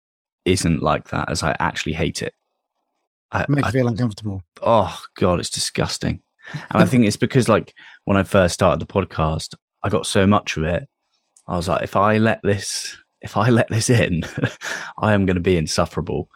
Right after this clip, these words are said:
Speaker 1: Uh, so anytime someone's really nice to me, I'm like, "Yeah, cool, thanks." Doesn't really matter what you think, though. <laughs>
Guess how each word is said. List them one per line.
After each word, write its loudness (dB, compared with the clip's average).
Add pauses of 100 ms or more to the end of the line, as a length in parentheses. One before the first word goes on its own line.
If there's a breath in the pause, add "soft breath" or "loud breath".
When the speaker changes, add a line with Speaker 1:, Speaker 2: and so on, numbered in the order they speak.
(360 loud breath)
Speaker 1:
Uh, 2
so 2
anytime 2
someone's -2
really -4
nice 0
to -4
me, 0
I'm 0
like, 0
"Yeah, 2
cool, -2
thanks." -6 (920)
Doesn't 2
really 2
matter 2
what -2
you 0
think, -2
though. -2 (140)
<laughs> 2